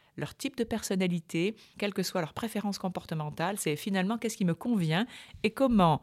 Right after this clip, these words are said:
en étant pleinement moi-même, et en valorisant ma singularité en tant que jeune ingénieur, je peux embarquer des gens. Parce que c'est ça, avoir du leadership. C'est comment est-ce que je peux avoir de l'impact sur les autres ?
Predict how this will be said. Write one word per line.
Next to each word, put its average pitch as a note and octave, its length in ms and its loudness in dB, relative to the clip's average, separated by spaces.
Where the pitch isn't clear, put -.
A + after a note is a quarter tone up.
en D#3+ 120 4
étant F#3 220 2
pleinement A3+ 340 6
moi-même, F3 640 6
et C#3+ 80 0
en D3 60 0
valorisant F3 680 2
ma D3 100 -2
singularité D#3+ 840 0
en E3 80 -4
tant D3 120 -6
que C#3 100 -6
jeune D3+ 220 -2
ingénieur, C#3+ 440 -2
je D#3 120 2
peux A3 280 2
embarquer G3+ 460 2
des D3+ 120 2
gens. B2+ 200 -2
Parce D3 120 -4
que G#3 60 -4
c'est A3 140 -2
ça, - 120 -2
avoir C#3 200 -2
du C3+ 80 -4
leadership. B2+ 500 -6
C'est - 200 0
comment A#3 240 6
est-ce B3 120 -2
que G3 60 4
je F3 80 4
peux E3+ 100 0
avoir D#3 160 4
de C#3+ 80 2
l'impact D#3 720 -2
sur - 180 -10
les B2 200 -4
autres ? - 300 -10